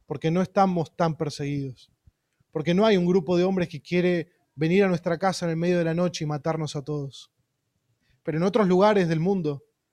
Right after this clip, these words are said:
nuestros hermanos y hermanas están sufriendo de esa manera. Y ellos oran estas oraciones, "Señor, trae justicia a nuestros enemigos.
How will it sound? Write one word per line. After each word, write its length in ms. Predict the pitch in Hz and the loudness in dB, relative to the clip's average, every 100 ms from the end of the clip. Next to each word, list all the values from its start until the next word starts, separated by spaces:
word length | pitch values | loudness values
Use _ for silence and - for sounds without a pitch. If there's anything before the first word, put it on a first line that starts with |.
| _ _ | _ _
nuestros 320 | 151 165 147 | -6 -4 0
hermanos 460 | 160 165 202 208 175 | 0 2 2 2 2
y 60 | |
hermanas 460 | 175 180 196 160 147 | 2 2 2 0 -4
están 440 | 147 180 185 175 - _ | -4 0 0 -2 -10 _
sufriendo 580 | - 151 - 185 202 180 | -8 -8 0 2 4 4
de 120 | 180 | 4
esa 200 | 185 190 | 2 0
manera. 460 | 170 180 208 147 - _ _ _ _ _ _ _ _ _ | 0 2 2 0 -4 _ _ _ _ _ _ _ _ _
Y 140 | - 190 | 2 4
ellos 320 | 220 220 - | 6 4 2
oran 420 | - 247 254 196 | 8 10 10 6
estas 360 | 202 233 220 208 | 4 2 0 2
oraciones, 480 | 185 - 233 220 175 | 2 2 2 0 0
"Señor, 340 | 190 226 233 | 4 4 4
trae 320 | 240 226 254 | 4 6 6
justicia 600 | 233 220 - 247 262 226 202 | 4 -2 0 0 2 2 2
a 20 | |
nuestros 460 | 214 247 247 208 | 2 2 0 -2
enemigos. 680 | 208 202 226 262 151 - - | -2 -2 0 0 -2 -6 -20